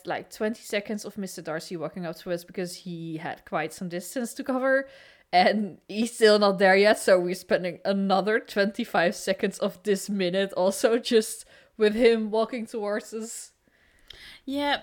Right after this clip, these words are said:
Speaker 2: but it's so great because, you know, he, he has purpose. You clearly see,
Speaker 1: Yeah.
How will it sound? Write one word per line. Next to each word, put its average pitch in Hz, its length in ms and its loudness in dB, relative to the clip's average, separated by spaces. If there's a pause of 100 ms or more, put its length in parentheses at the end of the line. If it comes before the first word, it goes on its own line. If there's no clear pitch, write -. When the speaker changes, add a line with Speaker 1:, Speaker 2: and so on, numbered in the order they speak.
Speaker 2:
but 294 200 -8
it's 349 220 -4
so 381 280 -2
great 202 380 0
because, 294 580 -6
you 302 160 -6
know, 277 200 -4
he, 269 340 -4
he 294 200 -2
has 294 260 2
purpose. 226 840 -4
You 247 80 -10
clearly 277 520 -2
see, 240 720 -4
Speaker 1:
Yeah. 185 180 -4